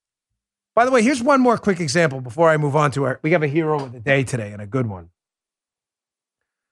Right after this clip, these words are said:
You know, the left lies to you all the time. Biden lies to you and the media covers for them. You know, they're pushing this Green New Deal and all these energy taxes now, a carbon tax,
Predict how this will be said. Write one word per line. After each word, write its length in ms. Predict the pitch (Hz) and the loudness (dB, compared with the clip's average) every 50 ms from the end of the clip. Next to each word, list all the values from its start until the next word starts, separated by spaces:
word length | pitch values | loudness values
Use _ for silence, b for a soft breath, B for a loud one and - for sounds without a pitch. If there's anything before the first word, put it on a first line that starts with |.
| _ _ _ _ _ _ _ _ _ | _ _ _ _ _ _ _ _ _
You 80 | 175 220 | 2 4
know, 320 | 240 233 226 214 - _ _ - | 4 4 2 0 -4 _ _ -6
the 100 | 160 190 | -6 0
left 280 | 196 220 233 226 - | 0 0 0 0 -2
lies 340 | 196 190 196 202 196 - - | 0 0 2 2 2 0 -2
to 60 | - 180 | -4 -2
you 100 | 170 160 | 0 0
all 100 | 160 156 | 0 -2
the 80 | 151 | -2
time. 360 | 127 - 147 147 147 151 143 120 | -2 0 2 2 4 4 2 2
Biden 320 | 151 147 151 147 139 139 | 2 2 2 0 -2 -2
lies 320 | 139 135 139 139 123 - | -2 -2 -2 -2 -4 -6
to 80 | - 147 | -6 -6
you 40 | 143 | -4
and 100 | 135 131 | -4 -4
the 40 | 123 | -2
media 300 | 135 139 139 139 131 117 | -2 0 0 0 -2 -2
covers 340 | - 131 135 139 139 120 | 0 0 0 0 0 -2
for 80 | - - | -2 -6
them. 200 | 123 123 120 - _ _ _ _ _ _ - | -10 -10 -10 -12 _ _ _ _ _ _ 0
You 60 | 190 | 2
know, 100 | 214 220 | 2 2
they're 120 | 208 208 | 2 0
pushing 380 | - - 233 254 - - 233 214 | 0 0 0 0 0 0 -2 -2
this 140 | 208 190 - | -2 -2 -2
Green 260 | - 190 208 202 196 | 0 2 2 2 2
New 140 | 190 190 170 | 2 0 0
Deal 300 | 127 147 190 185 175 156 | 0 0 2 2 2 2
and 100 | 147 147 | 2 0
all 80 | 151 | -2
these 180 | 151 156 135 113 | -2 -2 0 0
energy 340 | 160 156 165 170 143 170 175 | 2 2 2 0 0 -4 -2
taxes 460 | - 180 175 170 160 - 185 160 139 | 0 0 0 0 0 -2 -4 -2 0
now, 240 | 185 185 175 175 156 | 0 2 2 2 0
a 60 | 131 | 0
carbon 420 | - - 160 160 160 147 160 156 | 0 2 2 2 2 2 -2 -4
tax, 600 | 131 - 160 156 151 151 156 151 127 - - - | -4 0 2 2 4 4 2 0 -2 -4 -12 -16